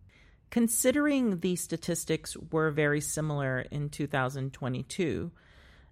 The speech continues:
this seems to be an ongoing issue. There are numerous anecdotal accounts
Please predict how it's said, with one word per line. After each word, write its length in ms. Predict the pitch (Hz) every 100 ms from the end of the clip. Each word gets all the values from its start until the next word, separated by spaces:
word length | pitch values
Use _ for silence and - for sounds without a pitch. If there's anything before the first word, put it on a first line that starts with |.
| -
this 300 | 143 185 -
seems 460 | - 190 190 190
to 100 | -
be 420 | 147 151 143 139 -
an 160 | 156 156
ongoing 560 | 139 135 139 127 123 131
issue. 440 | 131 - - - - - - - - - -
There 280 | 156 147
are 160 | 104 147
numerous 680 | 151 165 170 185 196 - -
anecdotal 640 | - 143 139 - 139 135 131
accounts 640 | 123 - 139 160 214 -